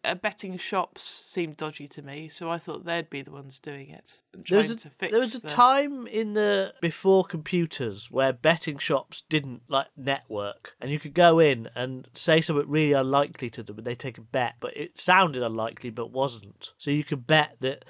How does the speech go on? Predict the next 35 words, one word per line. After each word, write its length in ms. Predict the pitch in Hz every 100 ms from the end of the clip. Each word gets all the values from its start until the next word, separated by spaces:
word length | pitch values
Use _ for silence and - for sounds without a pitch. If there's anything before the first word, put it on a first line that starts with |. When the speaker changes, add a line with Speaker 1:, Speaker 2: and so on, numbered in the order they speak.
| - -
Speaker 2:
there'd 180 | 127 120
be 120 | 143
a 60 | 135
hole 340 | 156 139 131
in 160 | 131 123
one 240 | 139 127
at 140 | 113
a 60 | 113
golf 340 | 110 123 123
tournament. 480 | - 120 107 98 95 _ _
And 80 | 117
they 60 |
give 200 | 117 127
you 60 | 123
stupid 460 | - - 120 117
odds, 480 | 110 113 104 - - -
but 80 |
then 160 | 123 117
they 120 | 117
got 180 | 113 -
together 480 | - 113 110 110 104
and 160 | 101 98 _
got 220 | - -
clever, 460 | - 104 101 107 107 _
became 240 | - 113 95
Speaker 1:
Aw. 260 | 110 113
Speaker 2:
evil. 340 | 117 113 113 113
Speaker 1:
And 80 | 120
Speaker 2:
Evil. 320 | 131 143 151
Speaker 1:
that's 260 | 147 156 127
why 140 | 165
you're 240 | 170 165 170
poor. 500 | - 156 139 131 147
Speaker 2:
<laughs> 680 | - 622 - 1077 659 679 -
That's 300 | - - -